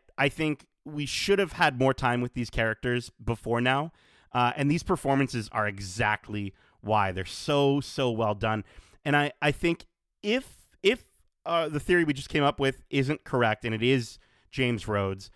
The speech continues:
it also would make sense that he is super frustrated because this is his friend, right? That, that's pushing so hard against the U S government. And Rhodey is very much a, a, a person on the inside. He's, he's, he's, he's a government man.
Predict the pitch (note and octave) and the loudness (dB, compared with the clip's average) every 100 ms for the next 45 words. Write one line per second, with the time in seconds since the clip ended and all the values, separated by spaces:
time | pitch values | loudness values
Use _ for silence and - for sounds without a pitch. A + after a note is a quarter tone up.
0 | _ _ F#3 A3 A#3+ - C4 D3+ F3 D#3 | _ _ 4 4 0 -4 -4 2 2 2
1 | E3+ - - C#3+ C3+ C#3+ B2+ B2+ - C#3 | -2 -4 -4 -4 -4 -4 -2 -2 -4 -8
2 | A#2+ A2 B2+ A#2 A#2+ G#2+ A#2 C#3 G#2+ - | -8 -4 -4 -4 -6 -8 -2 -2 -4 -12
3 | _ _ - A3+ C4 A#3 A3 - - D#3 | _ _ -6 -6 -6 -8 -8 -10 -6 0
4 | D#3 B2 G2 - _ _ _ _ B2+ B2 | 0 0 -4 -10 _ _ _ _ 0 0
5 | D3 C#3 A#2+ C3+ B2+ - - - G#3+ - | 0 -2 -2 -2 -4 -8 -10 -4 -2 -2
6 | F3 - - F#3 F#3+ D#3 D#3 C#3 B2+ B2+ | -4 -4 -4 0 0 2 0 0 -4 -4
7 | - A#2+ A#2+ G#2 A#2+ A2+ G#2+ G2 - - | -2 0 0 0 0 0 0 -4 -8 -16
8 | - C#3+ A2+ - D#3+ E3 A3 B3 E3+ A#2 | -2 -2 -2 -8 0 2 4 2 0 0
9 | E3 E3+ C#3+ D3+ - C#3+ A#2+ A2+ - A2 | 2 4 4 4 2 -4 -4 -4 -4 -4
10 | G2+ G2+ _ _ - - F3 F3+ E3 D3 | -6 -12 _ _ -10 -2 0 0 2 2
11 | C3+ C#3 D3 D#3 C3+ B2+ A#2+ - B2+ A2 | 4 2 2 2 0 0 -4 -6 -10 -8
12 | C3 A#2+ - C#3 G#2+ A2+ A#2+ G2+ E3 E3 | -8 -8 -6 -8 -8 -12 -10 0 2 4
13 | D3 C#3 B2 A#2+ G#2+ G2 | 0 2 2 2 2 -2